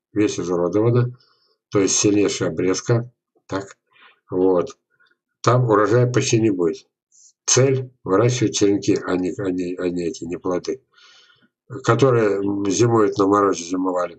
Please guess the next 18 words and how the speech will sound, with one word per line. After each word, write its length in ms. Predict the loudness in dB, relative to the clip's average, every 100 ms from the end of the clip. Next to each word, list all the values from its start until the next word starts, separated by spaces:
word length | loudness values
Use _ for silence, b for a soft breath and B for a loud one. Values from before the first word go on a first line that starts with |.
| -2
Пока, 320 | 0 2 0
смотрю, 420 | 0 0 2 0
живы, 380 | 2 2 2 0 -2 -14 -20 _ _
набухают 680 | 0 2 0 2 2 2 0
и 60 |
цветочные 640 | -4 -2 0 2 2 2 2
почки, 420 | 2 0 -2 -4
морозом, 560 | 0 2 2 2 0 0
заморозками 540 | 0 2 0 0 0 2
не 100 | 2
убьет, 300 | 2 0 -2 _ b b b b b _
тогда, 340 | -4 0 2 2
значит, 500 | 2 2 0 -6 -10 _ _
будет 320 | -2 2 2
у 40 | 2
меня 320 | 2 2 2
эти 160 | -2 -6
косточки, 600 | -6 -4 -6 -10 -12